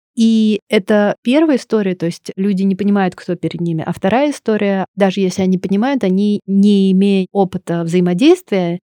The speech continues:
не знают, как человеку помочь, как с ним вообще общаться, а как с ним куда-нибудь пройти. Когда ты не знаешь, у тебя возникает неловкость. И вот эта вот неловкость приводит к тому, что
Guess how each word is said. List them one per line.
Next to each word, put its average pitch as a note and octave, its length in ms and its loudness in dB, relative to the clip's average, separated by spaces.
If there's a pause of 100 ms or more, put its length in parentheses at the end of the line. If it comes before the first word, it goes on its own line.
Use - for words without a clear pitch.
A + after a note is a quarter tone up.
не F#3+ 120 4
знают, A#3 440 0 (160)
как A3 300 2
человеку F#3 480 -2
помочь, E3+ 500 0
как G#3 160 -8
с - 100 -12
ним F#3+ 160 4
вообще F#3 720 0
общаться, - 580 -2
а - 120 -8
как A3+ 240 2
с - 160 -8
ним F#3+ 400 4
куда-нибудь F3+ 560 0
пройти. E3+ 580 -4 (300)
Когда F#3+ 300 2
ты G3 100 -4
не G3 160 4
знаешь, C4+ 320 2
у F#3 60 -6
тебя G3+ 240 0
возникает G3 540 0
неловкость. F3+ 800 -2 (100)
И F#3+ 80 -2
вот F3+ 180 -2
эта F#3 160 -2
вот F3 180 -6
неловкость G#3 680 2
приводит F#3+ 400 2
к - 40 -20
тому, F3+ 220 0
что F3+ 400 -2